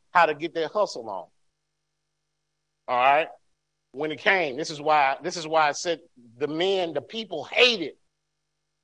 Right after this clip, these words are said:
this process, because they would come with the required offering according to what the law of Moses said, to give to the, uh, house of Eli. And his sons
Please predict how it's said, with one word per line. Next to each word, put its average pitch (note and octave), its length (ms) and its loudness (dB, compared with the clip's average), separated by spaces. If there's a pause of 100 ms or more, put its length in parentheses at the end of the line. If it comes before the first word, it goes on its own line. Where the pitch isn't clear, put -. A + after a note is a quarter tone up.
(160)
this D#3 220 -6
process, E3+ 540 4
because D3 340 0
they A3+ 160 4
would A#3 160 -6
come F#3+ 500 4 (280)
with F#3+ 180 2
the F#3+ 80 -6
required F#3+ 720 4
offering E3+ 580 2
according D3 680 -4
to D3 380 -12 (460)
what D#3+ 320 -4 (160)
the A#2+ 320 -6
law D#3+ 300 4
of C#3 80 -12
Moses D3 420 -4
said, A2+ 300 -8 (340)
to E3 80 -6
give F#3 460 2
to F3 180 0
the, C3+ 220 -6 (360)
uh, A2+ 140 -2
house D#3 300 2
of C3 160 -12
Eli. D3+ 380 -4 (960)
And E3+ 160 -2
his A3 200 2
sons B3+ 840 6